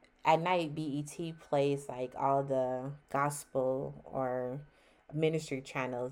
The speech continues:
And every channel, it was saying, like, "Oh, sow a seed of a thousand dollars, sow a seed of five hundred dollars, sow a seed of this." And then it was just one ministry, I can't, don't even know what it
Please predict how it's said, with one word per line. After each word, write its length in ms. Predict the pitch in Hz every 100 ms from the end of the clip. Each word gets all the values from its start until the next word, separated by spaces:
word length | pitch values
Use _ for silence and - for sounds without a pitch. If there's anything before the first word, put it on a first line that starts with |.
| -
And 160 | 143
every 400 | 160 196 247 254
channel, 640 | 233 - 226 208 170 160 - - _ _ _
it 140 | 180
was 160 | 175 165
saying, 420 | - 175 170 160
like, 300 | 151 139 139 -
"Oh, 160 | 165
sow 420 | 160 - 226 262 254
a 80 |
seed 480 | 233 - 233 233 214
of 340 | 175 156 156 165 - - -
a 80 |
thousand 520 | 156 180 185 185 185 175
dollars, 460 | 165 143 139 151
sow 280 | - 226 254
a 100 | 240
seed 420 | 233 - 220 208
of 220 | 175 151 151
five 320 | 170 170 170
hundred 280 | 170 147 143
dollars, 360 | 131 117 135 147
sow 320 | - 226 254
a 80 | 233
seed 380 | - 220 208 180
of 180 | 165
this." 420 | 165 156 127 151 - - - - -
And 220 | 170 185
then 360 | 185 208 208 202
it 120 | 175 180
was 140 | 170
just 240 | 175 165
one 640 | 170 180 214 262 294 285 220
ministry, 540 | 180 180 170 - 135
I 40 | 139
can't, 280 | 160 -
don't 160 | - 170
even 180 | 175 151
know 160 | 143
what 180 | 139 139
it 120 | 127